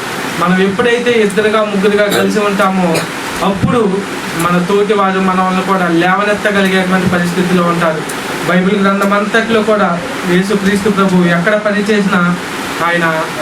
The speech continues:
జతగా పంపించాడు. పౌలు, శీల, తిమోతి, ఇలా పౌలు, బర్నబా ఇలా జతగా పంపించాడు. ఎందుకంటే దేవుడు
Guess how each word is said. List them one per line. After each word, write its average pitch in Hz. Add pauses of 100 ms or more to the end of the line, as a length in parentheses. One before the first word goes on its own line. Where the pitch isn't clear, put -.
(500)
జతగా 214
పంపించాడు. 190
పౌలు, 190
శీల, 175 (320)
తిమోతి, 190 (480)
ఇలా 175 (400)
పౌలు, 208 (200)
బర్నబా 180
ఇలా 175 (140)
జతగా 226
పంపించాడు. 190 (400)
ఎందుకంటే 185
దేవుడు 185